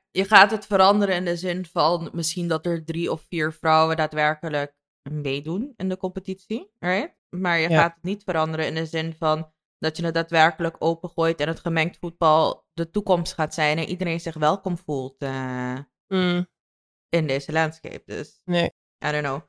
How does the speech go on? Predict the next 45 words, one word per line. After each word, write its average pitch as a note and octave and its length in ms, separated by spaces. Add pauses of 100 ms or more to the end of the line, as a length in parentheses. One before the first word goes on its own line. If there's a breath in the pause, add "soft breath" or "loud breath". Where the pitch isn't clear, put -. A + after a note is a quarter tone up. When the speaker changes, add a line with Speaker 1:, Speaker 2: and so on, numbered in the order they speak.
(240)
Speaker 1:
Kijk, D3+ 240
in, E3+ 180
in E3+ 240
the E3+ 140
terms F#3 320
of F#3+ 180
baby F3 340
steps D#3 440
is D3+ 140
dit D3 160
echt - 320
een, C#3 680 (160)
nou C#3 180
ja, F2 80
een C3+ 180
preborn C3+ 520
baby B2 300
step. - 400 (420)
Dus - 260
it's - 180
still C#3 200
in C3+ 120
the, C3 160
the C#3+ 100
baby's D#3+ 380
in D#3 140
the C#3+ 100
womb, A#2+ 400 (100)
<laughs> - 20
right? - 560
Dus G3+ 180
we A3 60
Speaker 2:
Ja. D#3+ 60
Speaker 1:
hebben F#3+ 180
nog F3 160
best E3 220
wel E3 160
wat, D#3+ 280
eh, D3 380 (460)
wat G3+ 180
stappen A3+ 380
te A3+ 80
nemen. G#3+ 480
Dus A3 280
ja, E3+ 460